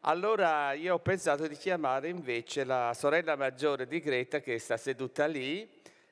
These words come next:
Ah, Francesca, vieni avanti e accoglietela con un applauso perché, ah,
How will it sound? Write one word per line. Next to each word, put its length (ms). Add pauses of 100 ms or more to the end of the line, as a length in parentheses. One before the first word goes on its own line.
(200)
Ah, 220
Francesca, 580
vieni 280
avanti 800
e 840 (260)
accoglietela 600
con 140
un 120
applauso 520
perché, 500 (1800)
ah, 420